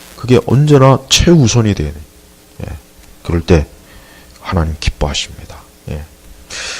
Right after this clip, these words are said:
모든 사람이, 어, 이러한 하나님 말씀을 잘 듣고 계명대로 산다면 얼마나 그 개인의 삶이 복될 거예요.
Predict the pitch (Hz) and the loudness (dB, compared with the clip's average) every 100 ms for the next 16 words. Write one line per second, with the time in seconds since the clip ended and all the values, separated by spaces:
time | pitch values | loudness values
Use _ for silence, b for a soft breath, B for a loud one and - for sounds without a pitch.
0 | B B B B - 98 101 95 92 95 | B B B B 0 2 6 6 6 6
1 | 92 90 98 - - _ - - 82 85 | 6 4 2 -4 -18 _ -18 -8 -4 0
2 | 85 95 87 110 104 92 85 82 - 90 | 4 4 4 4 4 4 2 0 -2 -6
3 | 87 - 90 90 85 - 95 - 82 - | -6 -6 -4 -4 -6 -8 -10 -8 -6 -4
4 | 90 87 85 85 80 87 85 82 87 82 | -4 -4 -4 -6 -4 -6 -6 -4 -4 -6
5 | - b b b - 87 90 90 120 175 | -14 b b b -4 0 4 4 4 0
6 | - - 135 107 123 135 113 - 104 113 | -8 -8 0 2 4 4 0 0 -2 -2
7 | 139 - B B B B B _ - _ | -4 -6 B B B B B _ -20 _
8 | - 123 - - - - | 2 2 4 2 2 -2